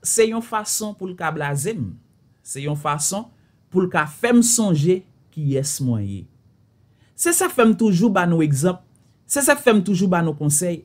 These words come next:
mwen di ke lè ke nou nan brezil antanke ayisyen pa chwazi fè nenpòt bagay paske nou tout sanble lè ke w fè yon move bagay se mwen ankò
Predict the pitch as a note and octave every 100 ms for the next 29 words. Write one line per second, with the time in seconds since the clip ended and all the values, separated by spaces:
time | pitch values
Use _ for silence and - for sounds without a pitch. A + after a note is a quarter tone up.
0 | _ A3 A#3+ F3 F3+ G3+ G#3+ _ - A3
1 | B3 B3 A#3+ G3 F#3 E3+ D3+ C#3 B2 B2+
2 | D3+ F2+ - _ _ _ _ _ _ _
3 | _ _ A3+ A#3 A#3 A3+ F#3 E3 E3+ E3
4 | F3+ G3+ G3+ _ C#4 C4+ C#4 A#3 D#3+ F3+
5 | - F#3 E3 D3+ C#3 B2 A#2+ A#2 G2+ C#3
6 | A#3 - A#3+ A#3+ A#3+ A#3 - A#3 A3 A#3
7 | A3+ - - _ _ _ _ - A3+ C#4
8 | B3+ B3 A#3 A3+ G#3 G#3 G3+ G3 E3+ F#3
9 | F#3+ F#3 G#3 A3 A#3+ _ _ _ _ _
10 | _ - - A3+ G#3 G#3 A3+ C#4+ D4 -
11 | C#3